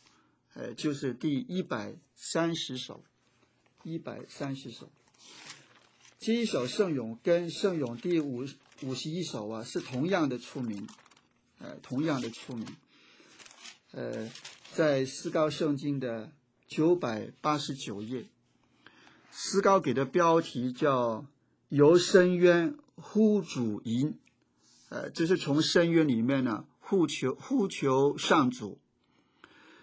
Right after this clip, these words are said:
那圣咏的分类也是一首哀悼或者叫祈求类的圣咏。思高圣经的标题，由深渊呼主吟，是来自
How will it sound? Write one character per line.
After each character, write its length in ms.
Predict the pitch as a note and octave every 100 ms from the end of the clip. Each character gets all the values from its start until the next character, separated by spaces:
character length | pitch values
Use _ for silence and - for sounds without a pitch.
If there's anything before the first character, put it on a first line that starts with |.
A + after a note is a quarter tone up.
| _ _ D3
那 220 | C#3+ C3+
圣 260 | - G#3 F3
咏 160 | B2
的 120 | A#2
分 280 | C3+ F3+ D#3+
类 360 | D3+ C3+ - -
也 180 | C3+ B2
是 560 | - D#3+ D3 C#3 B2+ B2
一 120 | D#3
首 340 | - A2 G2 -
哀 180 | - E3+
悼 340 | E3 G#2 F2 -
或 120 | C#3+
者 100 | B2+
叫 300 | C3+ C3+ C#3
祈 260 | - D#3
求 220 | E3 D3 D3+
类 180 | D#3
的 100 | A#2+
圣 300 | A#2 - C#3+
咏。 240 | A#2 G2 D2+ _ _ _ _ - - - - - _
思 320 | - - G3 G3
高 240 | F#3 F3+
圣 320 | E3+ G3 D#3
经 200 | C#3+ D#3+
的 120 | C#3+
标 320 | C3+ D#3+ C#3 C#3+
题， 480 | - G#2+ G#2+ - _ _ _ _
由 280 | C3 C3+ D#3+
深 380 | E3 F3+ E3+ E3
渊 400 | D#3+ D#3+ D#3 - _
呼 300 | - F#3+ F3+
主 240 | D3 A2+
吟， 380 | A2 G#2+ B2+ D3 - _ _ _ _ _ _
是 500 | - - E3 C#3+ C3
来 300 | A2 B2 C3+
自 540 | D#3 E3 D3+ A#2 -